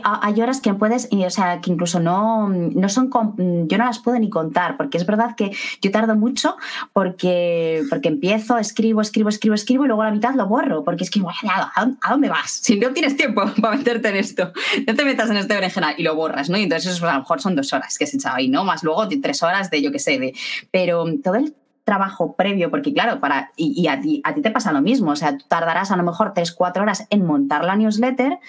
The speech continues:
pero eso es montarla, pero para tú montar la newsletter has estado, ah, previamente durante toda la semana o durante varias semanas anteriores haciendo el ejercicio consciente de cuando navegas en internet, de,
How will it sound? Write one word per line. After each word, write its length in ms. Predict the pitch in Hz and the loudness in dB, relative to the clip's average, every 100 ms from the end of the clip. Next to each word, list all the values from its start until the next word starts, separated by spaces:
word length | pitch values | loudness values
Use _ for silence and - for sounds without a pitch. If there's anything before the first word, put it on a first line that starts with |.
| - - - | -20 -10 -2
pero 140 | 185 | 0
eso 100 | 190 | 2
es 60 | 233 | 2
montarla, 600 | 262 220 220 311 202 156 | 2 2 0 0 -2 0
pero 180 | 165 147 | -2 0
para 220 | 147 147 | 0 -2
tú 100 | 277 | 0
montar 320 | 175 202 262 277 | 0 0 2 2
la 100 | 262 | 2
newsletter 460 | 214 196 226 285 349 - - | 2 0 0 0 -2 -4 -4
has 180 | 185 214 | 0 0
estado, 540 | 214 262 220 143 - | 0 0 2 -2 -2
ah, 280 | 165 160 - | -4 -4 -2
previamente 600 | 202 196 226 233 269 269 | 0 2 2 2 2 0
durante 340 | 165 156 143 139 | 0 0 0 0
toda 160 | 175 | 0
la 60 | 220 | 2
semana 400 | 240 262 262 170 | 2 2 2 0
o 60 | 175 | 0
durante 280 | 160 151 147 | 0 0 0
varias 260 | 147 185 | 0 0
semanas 300 | 233 226 233 | 0 0 2
anteriores 640 | 240 233 254 262 240 311 - - - - | 0 0 0 2 0 -2 -6 -10 -10 -2
haciendo 400 | 220 214 208 190 | -2 2 2 2
el 60 | 170 | 0
ejercicio 500 | 175 165 170 175 214 | -2 -4 -2 -2 0
consciente 600 | 240 233 - 269 269 262 | 0 0 0 2 2 0
de 120 | 277 | 0
cuando 220 | 190 165 | 0 0
navegas 400 | 143 135 156 185 | 0 2 0 0
en 80 | 214 | 2
internet, 640 | 214 220 220 226 277 285 | 2 2 2 2 0 -4
de, 240 | 175 170 | -4 -2